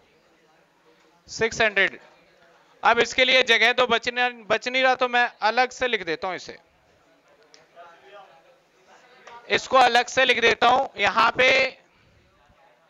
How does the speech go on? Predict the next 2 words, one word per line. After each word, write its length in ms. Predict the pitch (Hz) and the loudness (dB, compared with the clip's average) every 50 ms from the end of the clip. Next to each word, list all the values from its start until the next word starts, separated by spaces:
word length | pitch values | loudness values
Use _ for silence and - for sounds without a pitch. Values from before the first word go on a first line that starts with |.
| _ _ _ _ _ _ _ _ _ _ | _ _ _ _ _ _ _ _ _ _
two 400 | 247 254 262 269 269 269 247 - - _ _ _ _ _ _ _ - - _ _ _ _ _ _ _ _ _ _ _ _ _ _ _ _ _ _ _ _ _ _ _ _ _ _ _ _ _ | -2 0 2 2 2 2 0 -4 -12 _ _ _ _ _ _ _ -20 -20 _ _ _ _ _ _ _ _ _ _ _ _ _ _ _ _ _ _ _ _ _ _ _ _ _ _ _ _ _
z 500 | 185 160 - - 196 208 233 254 254 240 | -20 -14 0 2 4 4 6 4 4 2